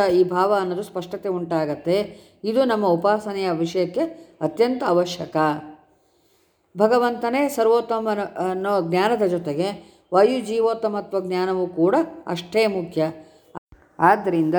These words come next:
ಜೀವಕೋಟಿಯಲ್ಲಿರುವ ತಾರತಮ್ಯದ ಕ್ರಮದ ಜ್ಞಾನ ಅನ್ನೋದು ಸ್ಪಷ್ಟ ಆಗತ್ತೆ. ಇದು ಮೋಕ್ಷವನ್ನು ಅಪೇಕ್ಷೆ ಮಾಡುವಂತಹ ಸರ್ವ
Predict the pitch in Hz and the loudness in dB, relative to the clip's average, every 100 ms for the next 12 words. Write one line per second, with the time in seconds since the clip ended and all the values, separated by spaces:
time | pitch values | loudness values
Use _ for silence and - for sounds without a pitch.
0 | 185 170 214 226 214 208 208 190 185 180 | 2 2 2 2 0 0 2 4 4 4
1 | 175 240 - - - 185 196 233 226 202 | 4 2 -2 -16 -2 4 6 6 0 -2
2 | 196 185 185 - - 175 190 202 190 165 | 0 2 0 -6 -4 0 2 4 4 4
3 | - - - - - 180 185 220 220 196 | 0 -10 -20 -18 -4 0 2 2 2 0
4 | 185 190 185 175 175 190 160 147 160 196 | -2 -2 -2 -2 2 4 4 0 0 -2
5 | 220 180 240 294 - - - - 233 240 | 0 -2 0 0 -4 -16 -14 2 4 4
6 | 226 214 202 170 202 208 202 185 180 175 | 0 0 2 2 0 -2 -2 0 0 2
7 | 175 165 165 240 - - - _ - 196 | 0 0 -2 -4 -6 -20 -20 _ 2 4
8 | 233 | 6